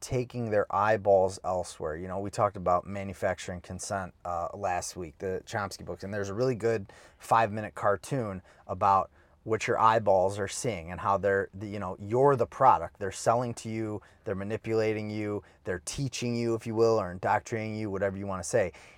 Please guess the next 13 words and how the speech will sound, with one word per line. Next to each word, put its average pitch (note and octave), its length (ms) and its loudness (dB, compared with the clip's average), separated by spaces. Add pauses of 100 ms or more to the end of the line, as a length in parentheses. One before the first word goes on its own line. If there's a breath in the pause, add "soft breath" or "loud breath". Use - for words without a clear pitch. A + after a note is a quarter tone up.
And G#2 200 -8
people D3+ 360 -4
are G#2 100 4
taking A#2+ 380 -6
their F#2+ 180 -6
eyeballs F#2 840 0 (360 soft breath)
away A2 640 -2 (180)
from F#2+ 260 -6
C - 220 -6
N G#2 180 -2
N, G2+ 320 -4 (200 soft breath)
from F2+ 340 -8
Meta G2+ 500 2